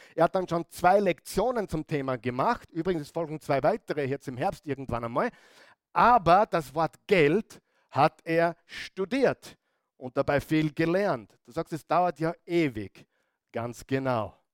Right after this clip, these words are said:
Wir haben es in einem ewigen Buch zu tun. <laughs> Und vor allem, du hast auch dann in Ewigkeit Zeit dazu.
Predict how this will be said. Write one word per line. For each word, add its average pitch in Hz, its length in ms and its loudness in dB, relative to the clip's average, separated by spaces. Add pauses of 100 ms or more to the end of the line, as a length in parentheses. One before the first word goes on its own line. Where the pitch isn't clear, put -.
(340)
Wir - 80 -16
haben 120 80 -10
es 117 80 -8
in 127 80 -8
einem 120 140 -8
ewigen 135 440 -2
Buch 135 220 -8
zu - 160 -16
tun. - 260 -8 (220)
<laughs> - 800 -12
Und 123 160 -10
vor 135 100 2
allem, 147 180 0 (140)
du 143 100 -6
hast 143 200 -2
auch 139 80 2
dann 139 160 -4
in 135 100 -6
Ewigkeit 131 600 -4
Zeit 113 260 -6
dazu. 113 320 -12